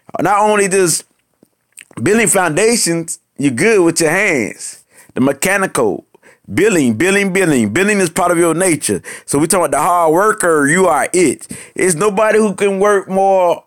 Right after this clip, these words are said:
harder than you and who's more practical and realistic than you and who's more disciplined than you. 'Cause you, you just so disciplined and you got this patience about you. And this is all on the upside. So this is why you are some of the greatest people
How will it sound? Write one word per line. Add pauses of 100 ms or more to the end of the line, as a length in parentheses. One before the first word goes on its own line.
harder
than
you
and
who's
more
practical
and
realistic
than
you (320)
and
who's
more
disciplined
than
you. (600)
'Cause
you,
you
just
so
disciplined (420)
and
you
got
this
patience
about
you. (380)
And
this
is
all
on
the
upside. (100)
So
this
is
why
you
are
some
of
the
greatest
people